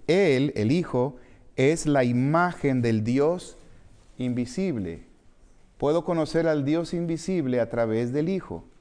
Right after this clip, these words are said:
Él es el primogénito de toda creación. Esto no quiere decir que Él fue creado, sino que es lo supremo de todo lo creado. Todo lo creado depende de Él, y nos lo explica en el versículo dieciséis,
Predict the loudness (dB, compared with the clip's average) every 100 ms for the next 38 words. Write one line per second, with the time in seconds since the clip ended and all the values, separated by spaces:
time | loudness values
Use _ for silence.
0 | _ _ _ -20 -20 -18 -4 0 2 4
1 | 2 2 2 2 2 2 2 2 2 2
2 | 2 0 2 2 4 2 -2 -12 -20 -20
3 | -20 _ _ -6 0 0 0 0 0 -2
4 | -4 -4 -4 -2 -2 -2 0 0 0 -4
5 | -2 -4 -2 -4 -2 0 0 0 -2 -8
6 | -16 -20 -20 -8 -4 -2 0 0 0 0
7 | 0 0 -4 -4 -2 0 2 2 0 0
8 | -2 -10 -20 -20 -20 -20 -20 -14 -4 -2
9 | -2 0 4 4 4 4 4 2 2 0
10 | -2 -8 -16 -18 -20 -20 -20 -20 -20 -20
11 | -20 -20 4 6 8 8 6 4 4 6
12 | 4 4 0 -2 -2 0 6 6 6 4
13 | 2 4 2 0 -2 0 2 2 2 0
14 | -2 0 0 0 0 -2 -4 -2 0 0
15 | -2 -2 0 0 -4